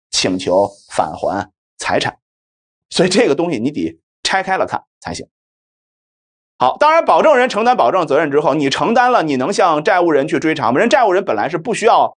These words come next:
付这个钱的，所以对不起，你承担是你自己的问题，也不能向债务人追偿。但是如果债务人放弃了诉讼时效抗辩，他放弃诉讼时效抗辩，他愿意继续承担责任的话，那当然这是除外，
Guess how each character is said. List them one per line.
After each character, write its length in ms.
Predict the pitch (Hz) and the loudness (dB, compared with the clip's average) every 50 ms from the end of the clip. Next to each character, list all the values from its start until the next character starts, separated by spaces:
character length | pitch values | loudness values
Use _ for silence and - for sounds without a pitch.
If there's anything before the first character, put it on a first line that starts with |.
| _ | _
付 140 | - - 156 | -8 -4 -2
这 100 | 151 143 | 0 0
个 80 | 123 113 | 0 0
钱 220 | - 107 87 98 | -2 -6 -8 -8
的， 160 | 104 92 - _ _ _ - | -8 -10 -12 _ _ _ -8
所 240 | - - 156 196 | -4 0 2 2
以 180 | 196 127 101 - | 2 0 -2 -4
对 140 | - 135 117 | -2 -2 -2
不 80 | 113 | -4
起， 180 | 104 - 87 87 - _ _ _ _ _ - | -6 -8 -8 -10 -10 _ _ _ _ _ -6
你 380 | 127 120 120 113 101 95 95 | -2 0 0 0 0 -2 -2
承 220 | - - 131 117 131 | -2 -2 -2 -2 -2
担 180 | 127 123 123 | -2 -2 -4
是 140 | 131 - 151 | -6 -6 -6
你 160 | 123 98 85 | -6 -6 -6
自 120 | - 143 123 | -6 -6 -6
己 80 | 110 | -4
的 120 | 87 85 92 | -4 -6 -6
问 100 | 85 85 | -6 -8
题， 180 | - - - _ _ - | -12 -16 -20 _ _ -4
也 200 | 123 131 147 151 | -2 0 0 0
不 160 | 151 156 135 | 0 -2 -2
能 140 | 113 95 101 | -2 -4 -4
向 180 | - 101 92 | -6 -6 -4
债 140 | 92 113 95 | -4 -4 -2
务 80 | 85 80 | -2 -2
人 100 | 78 - | -4 -4
追 120 | - 69 | -6 -8
偿。 120 | - - _ _ _ _ _ _ _ _ _ _ _ _ _ _ - | -10 -10 _ _ _ _ _ _ _ _ _ _ _ _ _ _ -2
但 160 | - 285 277 | -2 0 0
是 140 | 269 294 254 | 2 0 0
如 260 | 196 196 208 285 349 254 | 0 0 0 2 2 2
果 120 | 202 131 | 2 0
债 200 | 131 - 254 220 | 2 2 2 2
务 100 | 185 160 | 2 2
人 160 | 139 131 160 165 | 2 0 0 0
放 260 | - - 254 208 180 | 2 2 2 2 0
弃 180 | - - 247 | -2 -2 0
了 120 | 190 156 139 | 2 2 2
诉 160 | - 220 180 | 0 0 -2
讼 160 | 170 165 139 | 0 -2 -2
时 80 | 123 139 | -2 0
效 160 | 175 175 147 - _ _ - | 0 0 0 -2 _ _ -8
抗 160 | - 165 139 | -4 -4 -2
辩， 160 | 160 165 - - _ _ _ _ _ _ _ _ _ _ - | -2 -4 -6 -8 _ _ _ _ _ _ _ _ _ _ -2
他 140 | - 208 | -2 0
放 240 | 208 - 330 294 247 | 0 2 2 2 2
弃 120 | 220 247 226 | 0 -2 -4
诉 160 | 220 254 233 | -4 -2 -2
讼 100 | 208 180 | -2 0
时 80 | 185 | 2
效 100 | 208 202 | 2 2
抗 220 | - 220 196 165 175 | 2 0 -2 -2 0
辩， 160 | 190 160 135 | 0 -2 -2
他 160 | - 165 170 | -2 -2 -4
愿 260 | 180 196 208 175 160 | -2 0 -2 -2 -2
意 40 | 151 | -2
继 160 | 151 220 190 | -4 -4 -6
续 100 | 160 160 | -4 -4
承 180 | 127 - 123 123 | -4 -4 -2 -2
担 140 | 143 147 156 | -2 -2 0
责 160 | 139 95 98 | 0 0 0
任 100 | 117 117 | 0 -2
的 80 | 104 87 | -2 -4
话， 120 | 90 - | -6 -6
那 140 | - 101 95 | -6 -6 -4
当 120 | 98 92 90 | -4 -4 -4
然 80 | 90 | -4
这 140 | 87 95 80 | -4 -6 -6
是 80 | - 80 | -6 -8
除 140 | - - | -14 -14
外， 100 | 53 - | -16 -16